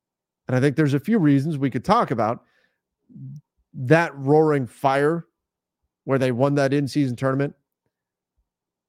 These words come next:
it's all but out. It's just some flickering embers at this point. But it doesn't take a lot.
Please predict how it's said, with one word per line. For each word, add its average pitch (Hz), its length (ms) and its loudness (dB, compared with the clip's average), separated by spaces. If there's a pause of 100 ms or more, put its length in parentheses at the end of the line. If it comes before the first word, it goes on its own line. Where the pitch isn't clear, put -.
(180)
it's 151 180 0
all 147 180 4
but 120 160 -2
out. 107 260 -6
It's - 180 -8
just - 240 -2
some 123 140 -6
flickering 127 640 -4
embers 117 420 -2
at 98 80 -12
this 98 160 -10
point. - 300 -20 (1040)
But 127 100 0
it 123 120 -4
doesn't 208 320 2
take 175 240 -2
a 131 60 -2
lot. 120 360 -2